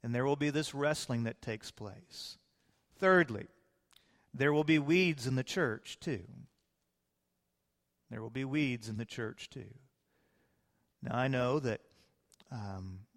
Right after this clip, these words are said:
some of you that I'm talking to throughout your life,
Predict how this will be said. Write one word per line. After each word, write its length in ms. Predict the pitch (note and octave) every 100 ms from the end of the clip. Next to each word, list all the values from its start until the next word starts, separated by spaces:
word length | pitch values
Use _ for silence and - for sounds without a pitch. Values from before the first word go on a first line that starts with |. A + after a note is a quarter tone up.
| _ _ _ _ _ _ _ _ _
some 280 | - C#3 C3+
of 100 | A#2
you 300 | A#2 B2 D#3+
that 100 | A#2+
I'm 160 | A2+ G#2
talking 380 | B2 A2+ A2 G#2+
to 260 | A#2 A#2
throughout 480 | - A2+ A2+ A#2 -
your 120 | B2+
life, 500 | A#2+ G#2+ G2+ A2 -